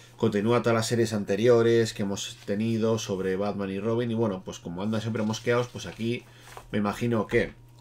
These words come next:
Ro-, Batman contra Robin es que se pegan de, se pegan de leñazos, ¿vale? Es, sería lo suyo. Continuamos, eh, las aventuras de Batman y Robin, que aquí no se pegan de leñazos porque esto es para peques. Pero como siempre os digo, estas historias están muy,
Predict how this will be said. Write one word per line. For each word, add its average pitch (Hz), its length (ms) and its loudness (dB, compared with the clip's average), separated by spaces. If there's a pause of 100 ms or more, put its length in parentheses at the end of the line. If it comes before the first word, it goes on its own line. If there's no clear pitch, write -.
(120)
Ro-, 113 320 -2
Batman 107 360 0
contra 95 220 -4
Robin 113 220 0
es 107 80 -4
que 104 60 -10
se 98 100 -10
pegan 104 360 0
de, 82 360 -6 (120)
se - 160 -12
pegan 101 240 -2
de 87 80 -8
leñazos, 82 560 -14
¿vale? 85 300 -12 (300)
Es, - 140 -18 (140)
sería 92 260 -2
lo 85 80 -4
suyo. 82 320 -10 (720)
Continuamos, 127 800 4
eh, 123 100 4
las 117 120 2
aventuras 135 260 2
de 147 60 2
Batman 139 260 2
y 131 80 2
Robin, 147 300 2
que 120 80 2
aquí 110 120 -2
no 120 120 0
se 120 80 -2
pegan 120 260 0
de 120 100 2
leñazos 123 420 -2
porque 98 240 -6
esto 107 120 -8
es - 60 -12
para 104 180 0
peques. 117 400 -2 (400)
Pero 143 180 2
como 117 140 0
siempre 123 240 0
os 123 80 0
digo, 127 180 0
estas 123 400 -4
historias 123 340 -2
están 120 300 -4
muy, 123 300 -4